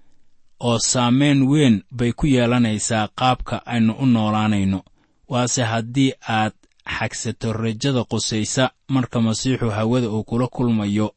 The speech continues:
Masiixiyiinta. Waana imaatinka labaad ee hubaasha ah ee Masiixa, markaasoo uu u imaanayo kuwiisa. Dadka qaarkii baa waxay u heestaan intaasu ay tahay fikrad, hase yeeshee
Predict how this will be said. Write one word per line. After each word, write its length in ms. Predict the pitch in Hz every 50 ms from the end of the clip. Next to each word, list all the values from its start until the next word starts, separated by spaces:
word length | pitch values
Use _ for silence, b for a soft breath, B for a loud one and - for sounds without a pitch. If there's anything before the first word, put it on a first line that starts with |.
| _ -
Masiixiyiinta. 920 | 127 113 107 - - 107 85 - 107 104 104 104 104 101 - - 92 - - - - - - - - _ - - - - - - - - - -
Waana 320 | 127 131 135 139 139 131 120
imaatinka 600 | 127 120 120 127 131 131 - - 120 113 - 113
labaad 380 | 110 110 107 107 113 113 117 - - - -
ee 120 | 127 120
hubaasha 640 | 104 101 113 107 127 131 131 123 - - 120 98 98 107
ah 120 | 107 - - -
ee 140 | 123 117 110
Masiixa, 540 | 107 107 107 - - 120 110 101 - - - - - _ _ _ _ _ _ _ _ -
markaasoo 720 | 117 139 147 - - - 135 127 120 - - 135 123 123 - - _ -
uu 140 | 127 120 113 127 147
u 40 | 147 -
imaanayo 720 | 147 123 120 123 123 127 127 120 104 98 104 107 107 - -
kuwiisa. 560 | - - 110 107 104 98 92 - - - 95 - - _ _ _ _ _ _ _ _ _ _ _ _ _ _ -
Dadka 320 | 160 175 180 - - 156 -
qaarkii 640 | - 117 117 113 110 - - 139 123 113 101 92 - -
baa 440 | 113 113 113 110 110 110 107 -
waxay 360 | 123 127 127 110 - 120 117 110
u 120 | 135 147
heestaan 500 | 131 123 107 98 - - 113 107 104 107
intaasu 480 | 117 120 120 - 120 - - - 113 104
ay 160 | 117 117 117
tahay 340 | - - 107 107 110 107 101
fikrad, 500 | - - - 107 - - 104 113 110 - - - - _ - - _ _ _ -
hase 320 | - 120 113 - - 160 160 143
yeeshee 480 | 120 110 110 107 - - 113 110 110